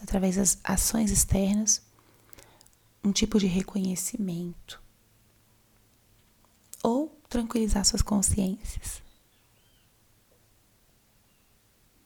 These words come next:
Jesus condena essa atitude. Nos convida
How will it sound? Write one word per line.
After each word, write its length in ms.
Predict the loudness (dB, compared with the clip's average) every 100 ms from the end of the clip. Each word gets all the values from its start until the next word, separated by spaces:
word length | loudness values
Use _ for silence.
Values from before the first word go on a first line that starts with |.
| _ _ _ _ -4
Jesus 320 | 0 2 2
condena 720 | 0 -2 2 2 2 2 -2 -4 0
essa 220 | 0 2
atitude. 580 | -2 0 2 0 -2 -12 _ _ _ _ _ _ _ _ _ _ _ _ _ _ _ _ _ _ _ _ _ _ _ _ _ _ _ _ _ _ _ 2
Nos 200 | 6 6
convida 580 | 4 4 4 4 2